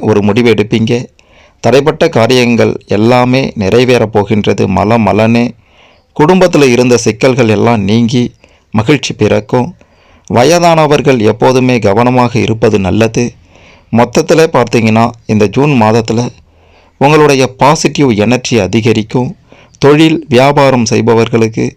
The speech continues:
அருமையான நேரம் இது. லாபம் பெருகும் நேரம் இது. கணவன் மனைவி இடையே நெருக்கம் அதிகரிக்கும். திருமண வாழ்க்கையில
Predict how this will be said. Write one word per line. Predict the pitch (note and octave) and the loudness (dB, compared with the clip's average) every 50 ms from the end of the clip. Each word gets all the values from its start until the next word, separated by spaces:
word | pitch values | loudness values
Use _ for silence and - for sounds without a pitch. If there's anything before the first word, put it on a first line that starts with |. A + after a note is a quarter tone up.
| _ _ _ _ | _ _ _ _
அருமையான | - G2+ A#2 A#2+ B2+ A#2+ A#2+ A#2+ B2 B2+ B2+ B2+ B2 - _ _ _ _ - - _ _ | -2 0 0 0 0 0 0 0 0 0 0 -2 -2 -6 _ _ _ _ -20 -20 _ _
நேரம் | G#2+ G#2 A2 A#2 A#2+ A#2+ A#2 A2 G#2 | -2 0 2 2 2 2 0 0 -2
இது. | G#2 - B2 A#2 A2+ - - - | -2 -2 -2 -4 -4 -6 -4 -2
லாபம் | G2+ G#2 A2+ B2+ C3 C3 A#2+ G#2+ - | 0 2 2 2 2 0 0 0 0
பெருகும் | - G#2 A#2+ C#3+ C#3 - C3 A#2 G2 | 0 0 2 0 0 0 0 0 0
நேரம் | F#2+ G2+ G#2+ A2 G2+ G#2+ | 0 0 -2 -2 -2 -2
இது. | G#2 G2 - A2+ A2+ A2+ - - _ _ _ _ _ _ _ _ _ _ _ | -4 -4 -4 -6 -6 -6 -8 -14 _ _ _ _ _ _ _ _ _ _ _
கணவன் | - A#2 A#2 C3 C3+ B2+ C3+ C3 B2 | -2 0 0 2 2 2 2 2 2
மனைவி | A2 G#2+ A2+ B2+ C3+ C3 B2+ A#2 | 2 2 2 0 0 0 -2 -2
இடையே | G#2+ G#2 G#2 A#2+ A#2+ A#2 B2+ B2+ B2+ - - _ _ _ - _ - - | 0 0 0 0 0 0 -2 -4 -4 -6 -10 _ _ _ -20 _ -12 -4
நெருக்கம் | - A#2 B2 C#3 D3 D3+ - C#3 A2 G2 | -2 0 0 0 0 0 0 -2 0 -2
அதிகரிக்கும். | F#2+ B2 A#2 A#2 A2+ A2+ A2+ A2 - - B2 A#2+ - - _ _ _ _ _ _ _ _ _ - | -2 -4 -4 -4 -4 -4 -4 -6 -6 -6 -6 -6 -8 -10 _ _ _ _ _ _ _ _ _ -4
திருமண | - A#2+ A#2+ B2+ B2+ A#2+ A#2 A2+ G#2+ | 0 2 2 4 4 2 2 2 0
வாழ்க்கையில | F#2+ G2 G#2+ A#2 B2 A#2+ - C3 A#2 A2+ A#2 A#2 | 0 0 0 0 0 -2 -4 -4 -2 -2 -2 -2